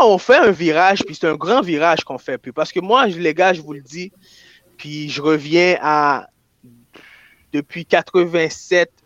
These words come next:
que je suis au Québec, et j'ai vu le foot grandir,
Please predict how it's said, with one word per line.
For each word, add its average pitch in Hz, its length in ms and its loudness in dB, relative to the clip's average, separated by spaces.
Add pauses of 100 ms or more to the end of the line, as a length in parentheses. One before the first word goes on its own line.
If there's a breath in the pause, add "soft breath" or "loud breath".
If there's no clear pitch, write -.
que 151 120 -8
je 143 120 -10
suis 170 240 -8
au 147 80 -2
Québec, 160 440 -2 (1000 loud breath)
et 135 400 -6
j'ai 147 160 -8
vu 170 180 -6
le 165 120 4
foot 180 280 2 (180)
grandir, 160 540 4